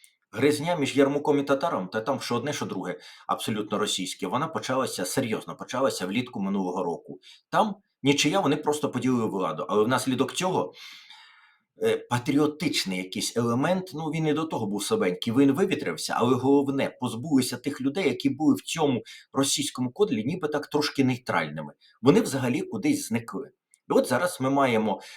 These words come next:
продовження історії, коли вже втягнулися в пряму перепалку Коломойський, який олігарх, який змирився з Росією, все-таки тут в Україні діє, і Єрмак,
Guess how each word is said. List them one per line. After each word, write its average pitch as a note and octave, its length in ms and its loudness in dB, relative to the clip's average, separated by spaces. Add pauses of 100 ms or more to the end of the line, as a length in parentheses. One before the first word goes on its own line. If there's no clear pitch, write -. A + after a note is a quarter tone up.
(140)
продовження F#2+ 560 2
історії, G#3 720 2 (220)
коли C#3 260 10
вже B2+ 180 4
втягнулися A2+ 720 -2
в - 80 -6
пряму G#2 680 -4
перепалку G#3 640 0 (260)
Коломойський, F3 840 0 (140)
який A2 300 0
олігарх, F2 640 0 (540)
який C#3+ 540 0
змирився C3+ 540 0
з C#3 40 0
Росією, A3+ 440 0
все-таки - 360 -4
тут G#2 180 -6
в C#3 40 -8
Україні B3 540 -2 (360)
діє, G3+ 460 2
і G3 280 2
Єрмак, G3+ 720 2